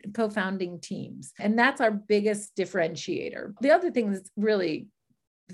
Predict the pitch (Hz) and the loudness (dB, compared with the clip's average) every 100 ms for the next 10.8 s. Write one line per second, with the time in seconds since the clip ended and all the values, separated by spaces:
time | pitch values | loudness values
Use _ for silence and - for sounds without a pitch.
0 | 190 202 - 208 208 226 185 180 254 196 | -10 -10 -8 -6 4 6 6 4 2 2
1 | 170 160 - - 196 - 269 226 208 240 | 4 2 2 0 -2 2 2 4 0 -2
2 | 208 - - 349 339 262 208 262 226 220 | -4 -8 2 4 4 2 4 6 8 8
3 | 208 269 - 208 180 160 - - _ _ | 6 2 0 -4 0 0 -2 -6 _ _
4 | _ - _ - 175 220 226 196 349 - | _ -20 _ -12 0 2 4 2 -2 -8
5 | _ _ _ 180 175 196 196 190 - - | _ _ _ -6 -2 0 0 -2 -6 -10
6 | - 339 339 - - - _ _ _ _ | -4 0 0 0 -4 -8 _ _ _ _
7 | - - - 233 240 285 320 - 285 - | -12 -4 6 8 8 2 0 0 -4 0
8 | 262 190 - _ - 196 202 190 220 233 | 0 0 -2 _ -4 -2 -2 2 4 4
9 | 214 196 214 214 202 185 - - 196 196 | 2 -2 -2 -2 -4 -4 -10 -12 -4 -2
10 | 220 254 262 - 185 185 - | 0 -2 -4 -4 -2 0 -2